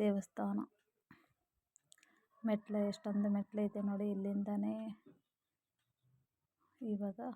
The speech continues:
ಹೋಗ್ತಾ ಇದ್ದೀವಿ. ಜನನೂ ಕೂಡ ಬರ್ತಾ ಇದ್ದಾರೆ. ತುಂಬ ಜನ ಇರುತ್ತೆ, ತುಂಬ ಚೆನ್ನಾಗಾಗುತ್ತೆ. ಅದು ಯಾವ ಥರ ಸಂಕ್ರಾಂತಿ ಹಬ್ಬದ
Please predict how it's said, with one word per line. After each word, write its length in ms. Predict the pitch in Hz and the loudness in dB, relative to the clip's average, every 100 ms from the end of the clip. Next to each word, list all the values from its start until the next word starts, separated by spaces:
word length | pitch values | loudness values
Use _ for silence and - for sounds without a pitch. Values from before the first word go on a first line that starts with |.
| - | -10
ಹೋಗ್ತಾ 400 | 226 208 _ 214 196 | -10 -10 _ -2 -2
ಇದ್ದೀವಿ. 300 | - 208 208 208 | -2 -6 -4 -4
ಜನನೂ 380 | 208 202 208 208 214 | -4 0 0 0 -2
ಕೂಡ 120 | 190 202 196 | -4 -2 -2
ಬರ್ತಾ 300 | 196 - 202 | -6 -4 -4
ಇದ್ದಾರೆ. 340 | 196 208 202 240 226 _ - - _ _ _ _ _ _ _ _ - - - _ _ _ _ _ _ _ _ - _ _ _ | -4 -4 -6 -6 -8 _ -20 -20 _ _ _ _ _ _ _ _ -20 -20 -20 _ _ _ _ _ _ _ _ -20 _ _ _
ತುಂಬ 260 | - 208 214 214 214 | -6 0 0 0 -4
ಜನ 180 | 202 202 202 214 208 196 190 - - 226 | -4 -2 -2 -2 -2 -4 -6 -10 -12 -8
ಇರುತ್ತೆ, 360 | 220 214 220 214 | -8 -8 -12 -10
ತುಂಬ 220 | 214 208 214 220 226 _ _ _ _ _ _ - | -4 0 0 -2 -8 _ _ _ _ _ _ -8
ಚೆನ್ನಾಗಾಗುತ್ತೆ. 760 | 220 226 214 208 196 196 - 226 - - - - _ - | -4 -2 -2 -4 -6 -6 -10 -12 -12 -20 -20 -20 _ -4
ಅದು 160 | 226 226 214 | 4 6 6
ಯಾವ 140 | 202 208 208 _ - | 6 4 2 _ -4
ಥರ 120 | 214 214 214 214 208 - - - _ _ _ _ - _ - | 0 0 0 -2 -6 -12 -20 -20 _ _ _ _ -20 _ -10
ಸಂಕ್ರಾಂತಿ 580 | 226 208 208 214 208 214 | 0 2 2 -2 -4 -4
ಹಬ್ಬದ 340 | 196 - 208 | -6 -6 -8